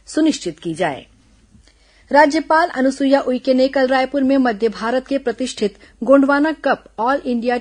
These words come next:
टेनिस टूर्नामेंट का शुभारंभ किया। इस अवसर पर राज्यपाल ने कहा कि देश और छत्तीसगढ़ के खिलाड़ियों में क्षमता की कमी नहीं है,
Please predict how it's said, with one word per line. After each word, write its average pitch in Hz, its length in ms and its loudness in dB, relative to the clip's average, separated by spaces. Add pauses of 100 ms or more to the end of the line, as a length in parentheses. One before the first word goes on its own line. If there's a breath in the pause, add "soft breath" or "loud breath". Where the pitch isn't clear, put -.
(100)
टेनिस 233 360 -4
टूर्नामेंट 226 460 -4
का 233 140 -4
शुभारंभ 190 500 -6
किया। 190 340 -4 (480 loud breath)
इस 202 160 -2
अवसर 220 240 0
पर 240 220 -4
राज्यपाल 220 540 -4
ने 220 100 -4
कहा 214 300 -8
कि 233 160 -10
देश 190 360 -4
और 214 80 -2
छत्तीसगढ़ 208 600 -8
के 233 120 -8
खिलाड़ियों 196 480 -4
में 233 120 -2
क्षमता 208 420 -6
की 254 140 -8
कमी 180 280 -8
नहीं 175 300 -2
है, 294 200 -2